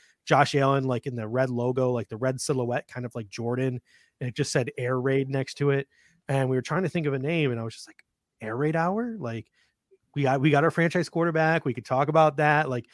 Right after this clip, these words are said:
people can lob their takes and all that stuff. And then sure enough, um, you know, when, when I was thinking about the intro,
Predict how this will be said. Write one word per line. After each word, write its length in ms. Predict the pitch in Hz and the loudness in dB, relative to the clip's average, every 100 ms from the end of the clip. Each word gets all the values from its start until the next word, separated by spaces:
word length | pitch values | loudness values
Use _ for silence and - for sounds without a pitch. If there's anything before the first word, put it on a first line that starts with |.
| - _ | -20 _
people 220 | 165 165 | -2 0
can 200 | 151 160 | 2 2
lob 420 | 123 135 143 143 147 | 4 6 8 8 6
their 140 | 139 | 4
takes 380 | 143 143 135 - | 4 2 0 -6
and 140 | 127 | -6
all 120 | 127 | -2
that 160 | 139 131 | -2 -2
stuff. 260 | - 147 147 | -2 -2 -2
And 100 | 127 | -4
then 280 | 123 123 - _ _ _ - | -6 -6 -12 _ _ _ -10
sure 420 | - - 156 160 | -4 0 2 4
enough, 480 | 165 175 170 - - | 4 4 2 0 -12
um, 560 | 143 127 127 127 120 139 _ _ _ _ _ | -8 -6 -4 -6 -8 -12 _ _ _ _ _
you 100 | - | -6
know, 120 | 131 127 | -4 -2
when, 260 | 127 131 143 | -4 -4 -4
when 120 | 120 | -2
I 40 | |
was 120 | 117 | -2
thinking 140 | - 143 | -2 -2
about 140 | 139 | 0
the 100 | 160 | 0
intro, 500 | 190 - 139 131 120 | 0 4 4 4 0